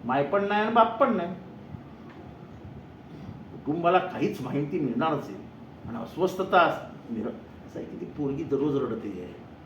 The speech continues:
पोरगा, वहिनी सगळे घरात आहेत. वातावरण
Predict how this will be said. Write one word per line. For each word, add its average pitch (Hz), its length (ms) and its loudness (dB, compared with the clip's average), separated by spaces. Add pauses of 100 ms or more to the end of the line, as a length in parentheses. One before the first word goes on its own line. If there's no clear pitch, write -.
(140)
पोरगा, 120 600 -2
वहिनी 120 500 -2
सगळे 120 260 -4
घरात 113 300 -4
आहेत. 98 180 -6 (1900)
वातावरण 147 420 0